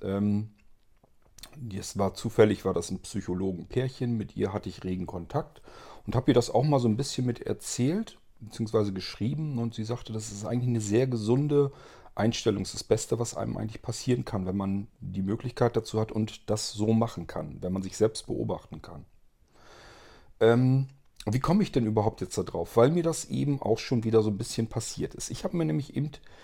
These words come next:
ja, ich musste eben eine E-Mail zurückschreiben. Hm, wir müssen weiter vorne beginnen. <clears throat> Ihr wisst, dass ich, ähm,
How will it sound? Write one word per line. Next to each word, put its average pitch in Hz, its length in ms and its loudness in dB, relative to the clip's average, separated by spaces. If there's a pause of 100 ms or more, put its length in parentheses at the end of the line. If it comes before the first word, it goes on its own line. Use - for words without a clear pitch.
(200)
ja, 107 200 2 (220)
ich 120 180 0
musste 160 240 0
eben 143 180 2
eine 135 180 4
E-Mail 107 380 4
zurückschreiben. - 800 -8 (300)
Hm, 123 420 0
wir 117 80 6
müssen 139 280 2
weiter 123 220 6
vorne 120 340 8
beginnen. 80 420 -6 (800)
<clears throat> - 680 6
Ihr 127 160 8
wisst, - 300 4 (100)
dass 131 240 4
ich, - 420 -2 (880)
ähm, 107 880 2